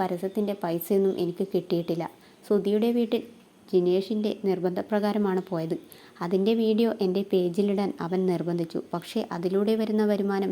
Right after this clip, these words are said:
വേണ്ടെന്ന് അവനോട് പറഞ്ഞത് ഞാനാണ്. ഇവൻ ഞങ്ങൾക്കൊപ്പം വന്ന് ഞങ്ങൾ അറിയാതെയാണ്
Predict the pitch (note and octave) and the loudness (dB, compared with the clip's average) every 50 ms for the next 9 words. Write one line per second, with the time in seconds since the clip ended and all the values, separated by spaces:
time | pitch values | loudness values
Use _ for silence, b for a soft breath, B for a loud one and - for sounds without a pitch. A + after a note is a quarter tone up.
0 | F3+ F3 F3 F3 F3+ F3+ F#3 F3+ - - F3 E3 F3 E3+ F3+ F3+ F#3 G3+ G#3 G3 | 0 0 -2 -2 -2 0 -2 -2 -2 -4 -6 -4 0 0 2 2 2 0 0 0
1 | F#3+ F#3+ F3+ F3 F3+ E3+ F3 D#3 D#3 E3 D#3+ D#3+ E3+ E3+ B B B B B B | 0 0 -2 -2 -2 -2 -2 -2 -2 -2 -2 -4 -4 -6 B B B B B B
2 | B B B B B - G3+ G3 G#3+ A#3 A#3 A#3 A3 G#3 G3+ G#3 G#3+ G#3+ A#3+ A3 | B B B B B -2 2 2 4 4 4 4 2 2 2 0 0 0 -2 -4
3 | A3 - A3+ A3 A3+ A3 G#3+ G#3+ G#3 - - - - G3 F#3 F3 E3+ F3 G3 G#3 | -2 -2 -2 0 2 2 2 2 2 0 -2 -6 -8 -6 -4 -2 -2 -2 -2 -2
4 | - - F#3+ F3 F3+ F3+ F#3 F#3+ F#3+ G3 G#3+ G#3+ G#3 G3+ G3 F#3+ | -4 -4 -4 -4 -2 -2 -2 -2 -2 0 0 2 2 2 2 0